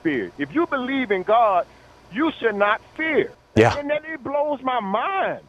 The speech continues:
Speaker 2: Yeah.
Speaker 1: how these, how people say this.
Speaker 2: Yeah, absolutely. Rudy, very well said. Thank you ver-, thank you much for the call. I completely agree with your point and your perspective. Sue in Ball, Louisiana. Hey, Sue, what's on your mind today? Thanks for listening to us on Sirius X M.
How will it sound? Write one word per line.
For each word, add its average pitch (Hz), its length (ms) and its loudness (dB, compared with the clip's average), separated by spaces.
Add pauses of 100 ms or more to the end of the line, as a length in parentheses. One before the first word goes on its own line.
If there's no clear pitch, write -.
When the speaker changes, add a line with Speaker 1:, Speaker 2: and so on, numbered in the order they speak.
(120)
Speaker 2:
Yeah. 151 200 8
Speaker 1:
how 240 80 -6
these, 247 200 -10 (400)
how 277 160 -2
people 226 520 -2
say 415 220 2
this. - 240 -4 (140)
Speaker 2:
Yeah, 196 200 8
absolutely. 190 520 6
Rudy, 196 260 8
very 185 280 8
well 175 180 8
said. 135 200 4
Thank 185 260 6
you 165 60 6
ver-, 147 360 4
thank 170 260 4
you 170 60 6
much 156 160 6
for - 80 2
the 139 80 6
call. 135 240 8
I 113 80 6
completely 156 640 4
agree 135 220 6
with 123 180 6
your 113 360 6
point 131 500 2
and 107 140 4
your 101 140 4
perspective. 95 1000 0 (680)
Sue 147 520 6
in 107 240 4
Ball, 156 360 6
Louisiana. 90 520 4
Hey, 123 160 6
Sue, - 240 4
what's 123 220 4
on 107 100 4
your 101 80 4
mind 90 220 4
today? 80 160 4
Thanks 104 180 2
for - 80 2
listening 104 260 4
to 95 100 4
us 90 120 2
on 85 80 2
Sirius 87 340 2
X 80 200 -2
M. 69 160 -2